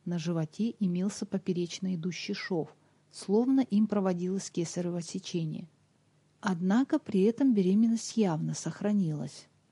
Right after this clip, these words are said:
Дуглас со стоном схватился за шею и пробормотал что-то неразборчивое. Данбар наклонился поближе. «Амнапон», прошептал Дуглас.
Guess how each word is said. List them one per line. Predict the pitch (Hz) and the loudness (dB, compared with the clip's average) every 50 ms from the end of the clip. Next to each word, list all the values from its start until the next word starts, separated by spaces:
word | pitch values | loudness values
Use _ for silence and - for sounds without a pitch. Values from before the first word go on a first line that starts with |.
| _ _ _ _ _ _ _ _ _ | _ _ _ _ _ _ _ _ _
Дуглас | 196 170 214 254 254 233 233 214 208 190 | -4 0 0 2 2 2 2 0 0 -2
со | - - - 180 | -2 -4 -4 -4
стоном | - - - - 233 233 233 220 196 180 | -4 -6 -4 0 2 2 4 4 2 0
схватился | 165 - - 170 170 160 - - 220 202 - - 180 | -2 -6 -4 -4 -4 -2 -2 0 -2 -2 -2 -2 -4
за | 180 180 175 | -4 -2 -4
шею | 165 - - - 190 180 175 165 - | -4 -4 -4 -2 0 2 2 2 0
и | - - 220 | 0 0 -2
пробормотал | 220 - 196 190 185 170 180 175 180 170 165 165 165 - 196 190 185 | -2 0 0 -2 0 0 0 -2 0 0 -2 -2 -2 -2 -2 -2 -2
что-то | - - - - 170 165 - 180 | -4 -8 -6 -6 -6 -4 -4 -2
неразборчивое. | 170 170 170 175 175 165 170 170 165 170 156 151 - - - - 160 160 - 165 - _ _ _ _ _ _ _ _ _ _ _ | -2 -2 -2 -2 -2 -2 -4 -4 -2 -2 -2 -4 -6 -10 -12 -12 -10 -10 -12 -12 -14 _ _ _ _ _ _ _ _ _ _ _
Данбар | 185 185 220 247 262 254 214 196 190 | 0 2 4 4 4 4 2 2 0
наклонился | 180 175 165 - 185 185 180 180 185 185 - - - 180 | 0 -2 -2 -2 -2 0 0 0 0 -2 -4 -6 -10 -6
поближе. | - 190 185 175 180 185 175 170 160 160 156 156 160 - _ _ _ _ _ _ _ _ _ _ _ _ _ | -4 -4 -2 -2 -2 -2 -2 -2 -4 -4 -6 -10 -10 -14 _ _ _ _ _ _ _ _ _ _ _ _ _
«Амнапон», | - 214 233 240 233 233 233 226 220 220 220 202 - _ _ - 220 220 214 190 175 160 151 147 156 147 - _ _ _ _ - | 0 2 2 4 4 4 4 4 4 4 2 0 -4 _ _ -2 0 2 2 2 2 0 -2 -2 -6 -8 -12 _ _ _ _ -8
прошептал | 170 165 160 - - 175 160 - - 190 190 185 180 | -6 -6 -6 -6 -6 -8 -8 -6 -4 -2 -2 -2 -2
Дуглас. | 165 160 180 175 160 156 160 156 156 151 - - - | -2 -4 -4 -4 -4 -4 -6 -8 -8 -10 -12 -16 -20